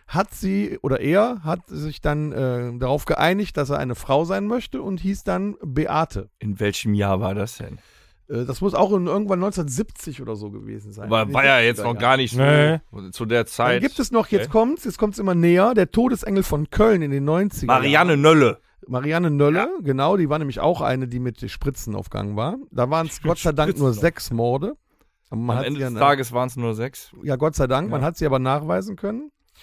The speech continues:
Speaker 1: Und dann, äh, gab's dann noch, äh, Anna Margareta Zwanziger. Die hat, äh, auch mit diesem Arsengift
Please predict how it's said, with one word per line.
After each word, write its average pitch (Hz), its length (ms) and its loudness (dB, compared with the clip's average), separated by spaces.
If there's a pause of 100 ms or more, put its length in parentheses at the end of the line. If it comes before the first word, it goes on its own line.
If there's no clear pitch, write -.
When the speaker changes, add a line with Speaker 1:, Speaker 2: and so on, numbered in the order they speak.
(680)
Speaker 1:
Und 170 320 -2
dann, 220 320 0
äh, 202 360 0
gab's 190 360 0
dann 180 160 -4
noch, 165 240 -6
äh, 143 420 0 (140)
Anna 262 260 6
Margareta 196 720 4
Zwanziger. 165 960 -2 (2000)
Die 156 380 2
hat, 202 320 0
äh, 185 640 0 (180)
auch 170 520 0
mit 180 280 -2
diesem 170 220 -6
Arsengift 151 1000 -2